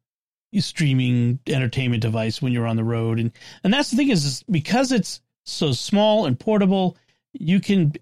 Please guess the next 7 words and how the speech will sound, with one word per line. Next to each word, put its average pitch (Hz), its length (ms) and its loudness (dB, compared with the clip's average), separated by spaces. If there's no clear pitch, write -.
and, 156 280 2
and 170 140 2
it's 165 180 -2
so 196 220 2
versatile, 143 720 0
you 165 100 -4
can 165 260 0